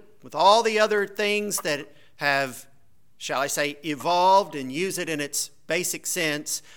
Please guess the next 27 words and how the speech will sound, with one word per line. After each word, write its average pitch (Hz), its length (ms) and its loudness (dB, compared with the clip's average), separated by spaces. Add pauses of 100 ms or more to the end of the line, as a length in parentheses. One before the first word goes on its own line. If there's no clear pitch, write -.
all 190 300 8
the 233 120 0
things 202 360 -2
that 160 140 -4
have 135 100 -6
evolved 180 560 4
out 160 340 2
since - 280 -10
the 143 100 -8
late 175 380 0
nineteenth 175 520 -6
century, 139 800 -8 (280)
in 131 200 -8
particularly 165 600 -4
American 180 640 -4
Christianity, 131 1080 -8 (160)
it 139 160 -10
might 170 260 -4
be 208 160 -8
good 180 300 -6
for 175 160 -6
us 156 140 -6
to 165 100 -12
be 151 240 -8
reacquainted 175 920 -6
with 131 520 -6
what, 185 340 -4